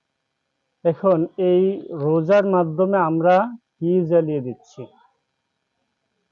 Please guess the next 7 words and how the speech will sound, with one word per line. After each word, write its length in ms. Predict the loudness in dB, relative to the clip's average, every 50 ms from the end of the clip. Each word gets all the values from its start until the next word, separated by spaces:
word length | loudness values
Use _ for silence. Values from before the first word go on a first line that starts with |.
| _ _ _ _ _ _ _ _ -2
কি 180 | 0 0 2 2
জ্বালিয়ে 380 | 2 4 4 4 4 4 2
দিচ্ছি, 360 | 2 0 -2 -4 -6 -10 -10
কি 180 | -8 -4 -4 -2
ধ্বংস 340 | 0 0 0 0 -2 -4 -6
করছি 560 | -6 -4 -6 -6 -8 _ _ -12 -12 -12 -14 -16 _ _ _ _ _ _ _ _
এবং 360 | -12 -10 -8 -6 -6 -6 -8